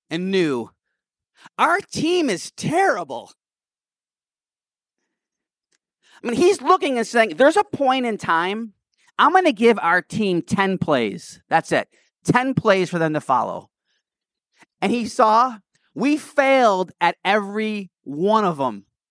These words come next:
This law, these plays was called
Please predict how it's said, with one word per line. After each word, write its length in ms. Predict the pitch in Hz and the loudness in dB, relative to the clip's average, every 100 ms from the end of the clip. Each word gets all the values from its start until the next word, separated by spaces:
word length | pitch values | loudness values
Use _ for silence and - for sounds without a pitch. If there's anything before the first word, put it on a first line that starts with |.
| _ _ _ _ _ _ _ _ - | _ _ _ _ _ _ _ _ -2
This 280 | 254 - | -2 -2
law, 640 | 202 202 214 233 202 147 135 | -6 0 2 4 4 4 2
these 180 | 202 - | -2 -6
plays 340 | - 214 240 | -2 0 0
was 140 | 202 | -4
called 500 | - 185 196 185 165 | -8 -4 0 -2 -4